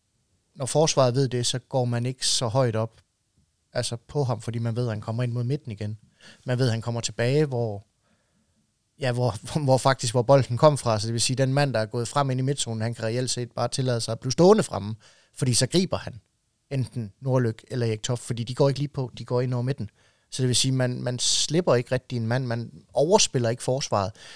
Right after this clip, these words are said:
Man vælger egentlig bare at sige, "Jamen, nu har vi angrebet på ham, så lad os lige prøve at angribe på ham igen." Fordi nu står han der jo. I stedet for, at man udnytter de huller, man skaber. Og det har man ikke været god til den her sæson, og det er man stadigvæk ikke god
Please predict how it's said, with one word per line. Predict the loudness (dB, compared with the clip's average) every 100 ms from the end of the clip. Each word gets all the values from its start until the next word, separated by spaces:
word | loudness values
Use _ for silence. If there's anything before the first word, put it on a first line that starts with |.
| -20 -4
Man | 0 0 0 0
vælger | 4 6
egentlig | 6 4
bare | 4 4
at |
sige, | 2 2
"Jamen, | 2 2
nu | 2
har |
vi | 4
angrebet | 2 4 2 2
på | -2
ham, | -2 -2
så | -2 -4
lad | -2 -2
os | -2
lige | -6
prøve | 0 0
at |
angribe | 0 -4 -6 _ _
på | -4
ham | -2 0
igen." | 0 -2 -8 _ _ _ _ _ _ _ _
Fordi | -6 -2
nu | 0
står | 4 4
han | 4 -4
der | -8
jo. | -12 _ _ _ _ _
I | -10
stedet | -2 0
for, | 0
at | -2
man | 0
udnytter | 2 0 0 -4 -8 _ -12
de | -8
huller, | 0 2 2
man | 0
skaber. | -2 0 -2 -2 -12 _ _ _ _
Og | 4
det | 6
har |
man | 6
ikke | 4
været | 0
god | 0 -6
til | -10 -10
den | -12
her | -10
sæson, | -8 -8 -8 -6
og | -4
det | -2
er |
man | 0 0
stadigvæk | 4 4 2
ikke | -8
god | -16